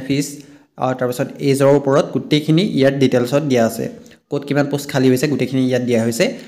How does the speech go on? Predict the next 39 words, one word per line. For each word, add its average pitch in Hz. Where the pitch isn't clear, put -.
আপোনালোকে 120
এবাৰ 120
চাই 110
ল'ব। 117
দেখিছে, 127
কম্পিটিটিভ 120
এক্সাম 131
টু -
থাউজেণ্ড 120
টুৱেণ্টি 117
থ্ৰী 156
সম্পূৰ্ণ 135
এডভাৰটাইজমেণ্টটো 131
ইয়াতে, 123
ইয়াৰ 123
পৰাই 131
আপোনালোকে 120
ডাউনলোড 117
কৰি 123
ল'ব 123
পাৰিব। 120
ডাইৰেক্ট 147
লিংকটো 175
মই 165
ডেছক্ৰিপশ্যনত 143
দি 139
ৰাখিম 160
আপোনালোকৰ 120
সুবিধাৰ্থে, 131
সেই 147
লিংকত 156
গৈও 135
আপোনালোকে 120
ডাউনলোড 117
কৰি 117
ল'ব 123
পাৰিব। 104
ছয় 143
ফেব্ৰুৱাৰীলৈকে 175